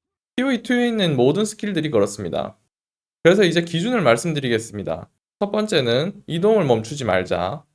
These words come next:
두 번째는 이미 있었던 위치로 가지 말자. 세 번째는 몬스터가 죽었던 위치로 가지 말자. 추가적으로는 앞뒤로 움직이지 말자 정도가 있겠네요.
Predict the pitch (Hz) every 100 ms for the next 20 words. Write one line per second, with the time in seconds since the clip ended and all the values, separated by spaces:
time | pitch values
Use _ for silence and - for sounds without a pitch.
0 | _ _ _ 175 196 196 151 156 190 214
1 | 160 180 208 190 190 190 165 110 110 139
2 | 113 98 101 85 87 87 90 - _ _
3 | _ _ _ - 208 220 185 120 110 123
4 | 95 - - 135 180 185 208 196 135 147
5 | 170 131 107 147 127 113 107 104 87 85
6 | 92 _ _ _ _ 233 240 226 175 131
7 | 160 123 - 202 208 202 202 208 147 131
8 | 151 160 160 107 95 131 135 120 120 98
9 | - 90 90 90 127